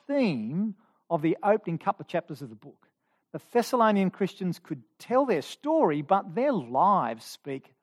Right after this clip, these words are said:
so much louder. Uh, if the Thessalonians had a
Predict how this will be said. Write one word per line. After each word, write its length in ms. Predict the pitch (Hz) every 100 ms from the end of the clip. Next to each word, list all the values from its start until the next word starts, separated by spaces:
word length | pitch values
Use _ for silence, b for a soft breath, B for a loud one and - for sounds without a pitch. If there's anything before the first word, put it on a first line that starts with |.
| _
so 400 | - - - 220
much 260 | 185 - -
louder. 380 | 151 131 123 101 _ b b b b b
Uh, 100 | - - 285
if 120 | 196
the 80 | 233
Thessalonians 840 | - 302 277 277 277 269 247 -
had 140 | 202
a 140 | 240